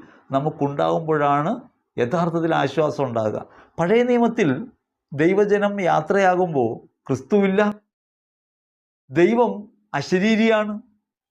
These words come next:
ദൈവത്തെ നേരിട്ട് കാണാൻ സാധ്യമല്ല. അങ്ങനെ ഒരു സാഹചര്യത്തിലാണ് മോശ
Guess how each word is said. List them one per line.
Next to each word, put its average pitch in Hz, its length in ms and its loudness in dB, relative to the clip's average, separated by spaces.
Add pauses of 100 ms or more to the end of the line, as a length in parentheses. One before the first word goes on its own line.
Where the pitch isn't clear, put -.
(300)
ദൈവത്തെ 196 320 2
നേരിട്ട് 170 400 -2
കാണാൻ 180 380 0
സാധ്യമല്ല. 180 520 -2 (1120)
അങ്ങനെ 262 280 2
ഒരു 320 100 2
സാഹചര്യത്തിലാണ് 214 1300 0 (360)
മോശ 175 340 2